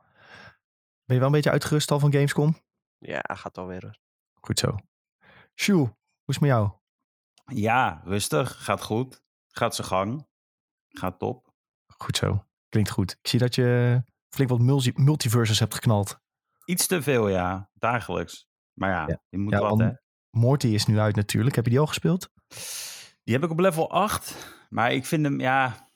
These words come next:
Speaker 3: ik kan er niet goed mee spelen nog. Moet er even een beetje inkomen, denk ik.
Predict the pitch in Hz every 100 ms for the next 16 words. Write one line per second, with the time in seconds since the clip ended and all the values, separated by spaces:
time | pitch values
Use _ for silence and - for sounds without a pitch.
0 | _ _ _ _ - _ _ 117 151 139
1 | 151 170 - 151 143 143 127 - 139 139
2 | 117 92 110 117 117 - 117 113 117 120
3 | 101 95 90 85 85 82